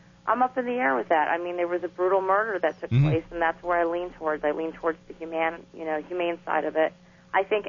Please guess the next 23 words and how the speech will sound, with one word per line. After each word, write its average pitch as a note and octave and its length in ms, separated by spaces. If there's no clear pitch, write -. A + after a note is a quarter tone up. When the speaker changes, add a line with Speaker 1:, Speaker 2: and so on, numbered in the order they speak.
Speaker 1:
after G#3 380
that F3 140
happened, E3+ 380
that's E3 200
when E3 120
the D#3 80
house D#3 320
developed D3+ 460
all E3+ 120
that D#3 180
paranormal E3 500
activity D#3+ 440
because D#3+ 340
it D#3 80
was D3+ 120
a D#3 60
horrible D3+ 360
murder. D#3 420
So D3 300
you E3+ 80
have D3+ 280
your D#3 160
ghost, G3+ 300